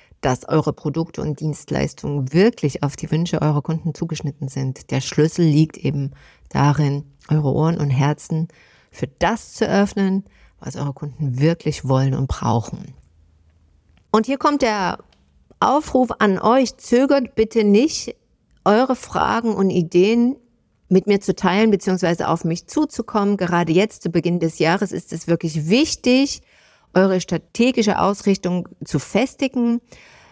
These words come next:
Lasst uns gern gemeinsam sicherstellen, dass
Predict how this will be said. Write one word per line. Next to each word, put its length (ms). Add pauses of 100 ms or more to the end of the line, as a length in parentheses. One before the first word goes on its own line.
(100)
Lasst 300
uns 160
gern 220
gemeinsam 800
sicherstellen, 600
dass 260